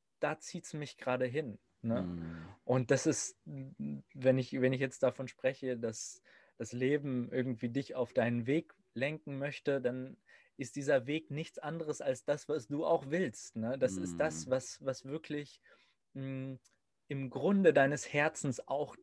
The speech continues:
Speaker 1: dein Wunsch ist.
Speaker 2: Ja.
Speaker 1: Wir sind bloß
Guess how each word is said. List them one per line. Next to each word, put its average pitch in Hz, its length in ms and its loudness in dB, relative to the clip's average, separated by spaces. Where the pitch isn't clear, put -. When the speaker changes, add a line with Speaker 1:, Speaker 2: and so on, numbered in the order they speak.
Speaker 1:
dein 143 460 -2
Wunsch 185 360 2
ist. - 440 -4
Speaker 2:
Ja. 107 120 -6
Speaker 1:
Wir 131 60 -2
sind 151 280 -6
bloß 139 420 -6